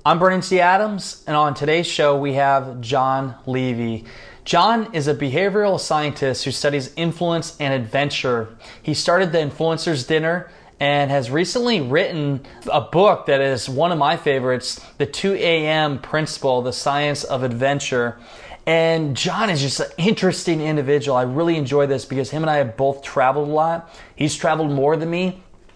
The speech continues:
but he's traveled the world and he's really found out what drives people. He's found out the psychology by, behind connecting with high influential people.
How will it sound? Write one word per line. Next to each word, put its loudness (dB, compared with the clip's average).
but 2
he's -2
traveled 0
the 0
world 2
and 0
he's 0
really 2
found 0
out 2
what 2
drives 2
people. -2
He's -2
found 0
out 2
the 0
psychology 0
by, 2
behind 0
connecting -2
with 0
high 0
influential -4
people. 0